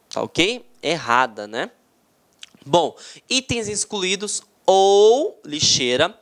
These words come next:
Se você encontrar ele, por exemplo, né, e você apagar, né, que é o caso que ele tá informando aqui, se não conseguir encontrá-lo nesses local, verifique a pasta itens recuperáveis, que você pode acessar usando a ferramenta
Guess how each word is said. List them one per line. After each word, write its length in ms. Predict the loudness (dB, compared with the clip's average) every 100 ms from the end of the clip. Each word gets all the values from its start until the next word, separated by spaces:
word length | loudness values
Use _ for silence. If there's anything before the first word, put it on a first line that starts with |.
| -20 -20 -20 -20 -12
Se 160 | -6
você 340 | -2 0 0 -2
encontrar 540 | -2 -6 0 2 4
ele, 280 | 2 0 -2
por 200 | -4 -2
exemplo, 600 | -2 -2 -2 -2 -8 -20 _ _ _ _ -18 0
né, 320 | 2 2 -2 -18 -20 -12
e 80 | -6
você 280 | -4 0 0
apagar, 840 | 0 0 0 0 0 0 -2 _ _ _ _ _ _ _ -6
né, 300 | -2 -2 -4 -20 -20 _
que 80 | -4
é 60 |
o 60 | -4
caso 320 | 0 0 -2
que 60 | -8
ele 60 |
tá 120 | -8 -8
informando 400 | -6 -4 -4 -4
aqui, 160 | -8
se 140 | -8 -4
não 180 | -4
conseguir 320 | -4 -6 -6 -6
encontrá-lo 500 | -6 -2 0 0 -2
nesses 300 | -6 -6 -4
local, 440 | -6 0 2 2
verifique 520 | 0 -8 -8 -8 -4
a 40 | -4
pasta 560 | 0 2 2 -2 -8 -10 -10
itens 520 | -8 -8 -6 -6 -6
recuperáveis, 1500 | -6 -2 -2 -4 -14 -6 0 2 4 4 2 -6 -14 -16 -18 -20 -20 -8
que 100 | -2
você 240 | -2 -2
pode 360 | -2 0 0 -2
acessar 420 | -8 -4 -2 -2
usando 260 | -4 -4 -4
a 60 |
ferramenta 640 | -4 -6 -4 -4 -4 -6